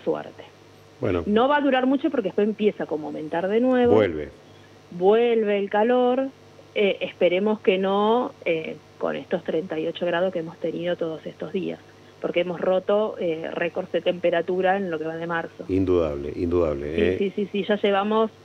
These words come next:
Speaker 1: eh, a ver, hoy que es seis, siete,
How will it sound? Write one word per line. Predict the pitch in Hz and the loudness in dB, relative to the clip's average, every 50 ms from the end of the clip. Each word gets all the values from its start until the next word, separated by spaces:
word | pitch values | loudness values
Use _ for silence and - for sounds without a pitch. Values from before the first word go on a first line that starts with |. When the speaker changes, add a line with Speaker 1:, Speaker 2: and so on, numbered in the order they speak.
| - - - - - | -20 -20 -20 -10 -4
Speaker 1:
eh, | - 185 | -4 -2
a | 170 170 | 0 0
ver, | 170 185 185 170 170 170 160 - - - - - - - - - - - - - - - - - | 2 2 2 2 0 -4 -10 -16 -20 -20 -20 -20 -20 -20 -20 -20 -20 -20 -20 -20 -20 -20 -18 -8
hoy | - 214 214 208 | -2 -2 -2 0
que | - 226 208 185 | 2 0 0 0
es | - - - - | -2 -6 -6 0
seis, | - 202 202 220 233 233 - - | 2 2 4 4 2 0 0 0
siete, | - 233 240 240 - 269 262 254 262 262 | 2 4 4 4 2 2 2 2 2 0